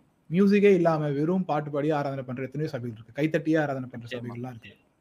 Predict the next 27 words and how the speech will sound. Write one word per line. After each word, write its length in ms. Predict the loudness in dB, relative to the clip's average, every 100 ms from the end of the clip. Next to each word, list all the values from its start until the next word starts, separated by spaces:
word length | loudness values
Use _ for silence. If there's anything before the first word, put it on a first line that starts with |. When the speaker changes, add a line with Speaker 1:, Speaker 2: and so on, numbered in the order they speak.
| _ _ -6
Speaker 2:
நாங்கெல்லாம் 40 |
Speaker 1:
மியூசிக்கே 380 | -2 2 2 2
Speaker 2:
பல 160 | 2 4
Speaker 1:
தேவையில்லாம. 40 |
Speaker 2:
வருஷம் 260 | 2 -2 -4
அந்த, 400 | -4 -2 -2 -4
அந்த 340 | -8 -4 -4 -2
ட்ரம் 180 | -4 -4
இருக்கு 220 | -6 -4
பாருங்க, 340 | -2 -2 -4 -12 -20 -18 -16 -16 -20 _
Speaker 1:
ஆமா. 400 | 4 6 6 4 -4 _
Speaker 2:
கொட்டு, 380 | -16 -10 -12 -12 _
அதை 240 | -10 -8
அடிச்சு 260 | -8 -10 -6
தான் 160 | -6 0
பாட்டு 240 | -2 -2
பாடணும். 360 | -6 -6 -8 -12 _ -20 _ _ _ _ _ _ _ _ _ _ _ _ _ _ _
Speaker 1:
அப்பா. 460 | -10 -10 -4 -4 -4 -12 _ -16 -16 -18 _ _ _
ஓகே, 600 | 6 6 4 4 6 6
இதோ 220 | 4 2
பாருங்க, 280 | 4 4 4
வந்திருக்கு 300 | 2 2 0
பாருங்க, 260 | 2 0 0
சி 180 | 4
எஸ் 180 | 4 6
ஏ 120 | 4
எடிட்டிங். 340 | 4 2 -2